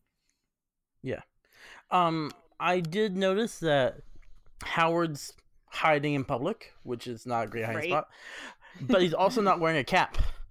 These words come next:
Speaker 1: So I don't understand how the S S R doesn't find him immediately.
Speaker 2: Right.
Speaker 1: <laughs> 'Cause we know who does find him.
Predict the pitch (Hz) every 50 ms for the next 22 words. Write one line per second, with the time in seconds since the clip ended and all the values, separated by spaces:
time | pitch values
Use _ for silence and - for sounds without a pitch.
0 | - - - - _ - - - 165 143 147 147 156 160 175 180 175 180 170 170
1 | 170 160 156 - 185 170 156 151 165 156 147 139 156 - - 139 156 147 139 139
2 | 147 139 127 - 160 151 143 131 135 - 156 151 147 143 131 120 113 101 - -
3 | 95 113 - - - - - - - - - 165 156 190 254 302 - - - -
4 | 254 - - - - - - - - 170 - - - 160 - - - 247 - -
5 | - - 220 185 - - - - - - - - - - - _ _ _ - -
6 | - _ _ _ _ - _ _ _ _ _ _ _ _ _ _ _ _ _ _
7 | _ _ _ _ _ _ _ - - - - - _ - - 135 127 139 147 160
8 | 170 170 165 156 170 151 143 190 196 - - 120 110 110 104 104 117 117